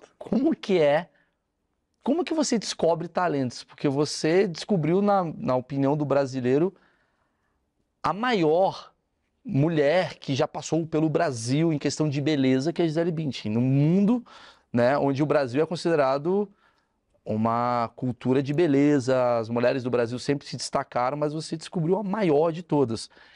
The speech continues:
E não só ela, também tem a Aless-, Alessandra Ambrosio, a, a Carol Trentin. Como, como é que é? Como é, que olhar é esse? Que, que visão é essa? Você olha e fala, "Hum, ombros largos." O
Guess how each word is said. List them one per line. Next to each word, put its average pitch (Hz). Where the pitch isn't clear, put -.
E 131
não 160
só 214
ela, 170
também 135
tem 147
a 139
Aless-, 139
Alessandra 139
Ambrosio, 131
a, 113
a 117
Carol 131
Trentin. 147
Como, 233
como 294
é 330
que -
é? 92
Como 180
é, 254
que -
olhar 269
é 220
esse? 120
Que, -
que 190
visão 202
é 165
essa? 117
Você -
olha 208
e 208
fala, 185
"Hum, 180
ombros 175
largos." 120
O -